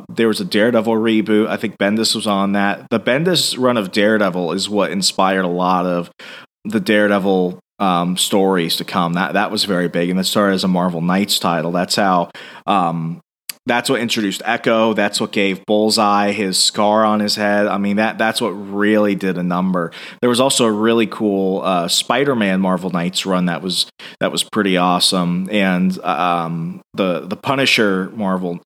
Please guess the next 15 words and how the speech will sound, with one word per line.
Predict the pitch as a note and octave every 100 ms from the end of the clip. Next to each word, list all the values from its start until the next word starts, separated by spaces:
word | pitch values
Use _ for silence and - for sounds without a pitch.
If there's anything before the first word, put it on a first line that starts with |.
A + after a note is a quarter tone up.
| -
uh, | G2+
Marvel | G#2+ C3 A#2
Knights | G#2+ F#2+
Punisher | - B2 A#2 - G2+ E2
also, | F#2+ G#2 - A2 F#2+ F2+ - - - _
um, | G#2 G2 F2+ F2+
gave | G2+ G2+ G2+
us | G#2+
a |
lot | G2 F#2 F#2+
of | F#2+
what | G2+ -
we | F#2
saw | - G#2+ F#2+ F#2
in, | F#2 F2 F2